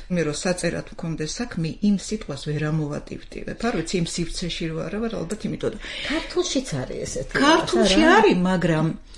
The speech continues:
Speaker 1: რაღაცნაირი ის ამაქვს, ე, გამბედაობა მაქვს და
Speaker 2: რომ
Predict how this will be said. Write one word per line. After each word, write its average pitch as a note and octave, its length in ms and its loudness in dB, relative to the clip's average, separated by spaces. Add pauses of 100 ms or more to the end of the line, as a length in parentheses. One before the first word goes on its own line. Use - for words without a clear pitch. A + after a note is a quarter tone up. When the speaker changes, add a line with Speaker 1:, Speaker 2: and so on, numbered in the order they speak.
(220)
Speaker 1:
რაღაცნაირი F4 800 4
ის D#4 180 6
ამაქვს, D#3+ 460 0
ე, D#3+ 140 2 (240)
გამბედაობა A#3 1200 4
მაქვს - 440 -6
და F#4 180 6
Speaker 2:
რომ G#4 80 6